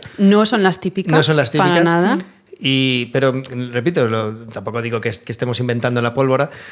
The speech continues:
Speaker 2: pero sí que a lo mejor, eh, hay otras más habituales de las que hablar y, y bueno, pues ahora tú, vosotros las pres-, las presentaréis, pero,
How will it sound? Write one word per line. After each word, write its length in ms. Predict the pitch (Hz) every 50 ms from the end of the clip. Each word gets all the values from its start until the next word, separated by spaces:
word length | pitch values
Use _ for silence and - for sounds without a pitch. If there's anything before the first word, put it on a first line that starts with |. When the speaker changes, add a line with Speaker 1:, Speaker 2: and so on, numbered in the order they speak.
| - - _ _ _
Speaker 2:
pero 180 | - 139 135 131
sí 160 | - 156 143
que 100 | 143 170
a 60 | 156
lo 80 | 160 151
mejor, 320 | 156 135 - 156 160 165
eh, 220 | 170 160 135 135
hay 180 | 131 131 139 147
otras 260 | 143 139 151 147 143
más 200 | 143 147 143 -
habituales 800 | 147 139 139 127 - 139 143 151 147 143 147 175 208 - - - -
de 140 | 135 127
las 180 | 123 123 110 117
que 80 | - 135
hablar 380 | 127 135 143 147 156 196 170 -
y, 720 | - 135 135 131 127 120 120 117 113 113 110 110 107 107
y 60 | 113 113
bueno, 240 | 117 127 143 214
pues 300 | 233 - 104 - - - _ - 123 107
ahora 340 | - 98 101 107 110 113 107
tú, 140 | - 123 113
vosotros 560 | 107 107 113 113 117 110 117 117 - 127 120
las 180 | 120 113 -
pres-, 220 | - 127 113 110 -
las 160 | 127 120 107
presentaréis, 600 | - 131 110 117 123 120 160 170 - 135 170 180
pero, 580 | - 131 120 113 110 110 104 101 104 107 107